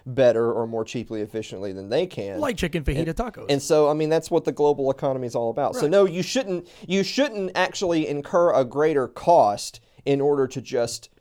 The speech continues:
Speaker 1: manage to build a, a couple of thousand jobs here in the States for some
Speaker 2: Mm-hmm.
Speaker 1: people to build ships.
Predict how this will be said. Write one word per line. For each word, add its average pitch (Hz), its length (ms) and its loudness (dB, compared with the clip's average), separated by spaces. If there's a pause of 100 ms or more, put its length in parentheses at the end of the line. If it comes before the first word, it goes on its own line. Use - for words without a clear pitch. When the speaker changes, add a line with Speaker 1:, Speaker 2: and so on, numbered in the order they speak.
(240)
Speaker 1:
manage 139 560 -2
to 143 120 0
build 127 440 4
a, 117 300 0
a - 40 2
couple - 320 -2
of 113 80 -2
thousand 120 440 2
jobs 113 400 0
here 104 180 -4
in 101 60 -8
the 101 80 -12
States - 400 -4
for 110 140 -10
some 98 160 -12
Speaker 2:
Mm-hmm. 131 60 -12
Speaker 1:
people 104 260 -6
to 92 60 -10
build 92 280 -6
ships. - 420 -4